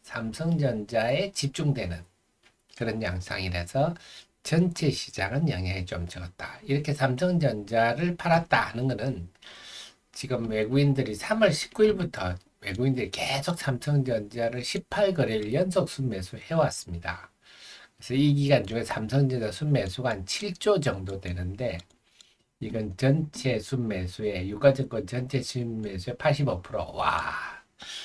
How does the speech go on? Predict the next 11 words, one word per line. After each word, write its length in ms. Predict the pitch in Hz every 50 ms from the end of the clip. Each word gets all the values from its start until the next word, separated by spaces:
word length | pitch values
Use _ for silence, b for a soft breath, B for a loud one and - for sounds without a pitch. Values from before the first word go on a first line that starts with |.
| B B B B B B _
그냥 300 | - - - 147 143 135
외국인들은 580 | 117 107 98 95 107 120 131 131 135 147 143 -
그동안 400 | 107 95 98 120 120 131 131 -
삼성전자만 1300 | - - - 135 135 139 143 185 202 202 196 190 165 139 113 110 107 120 120 123 120 117 131 139 143 143
샀다. 460 | 147 - 196 - - - - - - - _ _ _ _ _ _ _ _ _ _ _ _ _ _ _ _ _ _ _ _ _ _ _
그 180 | - 185 190
사든 480 | 170 - - 170 156 143 165 156 151 143
삼성전자를 840 | - - 123 110 107 117 123 123 107 101 95 92 90 113 123 139 139
어제 400 | 127 139 139 147 151 156 156 -
대거 360 | - 95 90 117 127 135 131
팔았다. 640 | - - 165 160 160 165 - - - - - -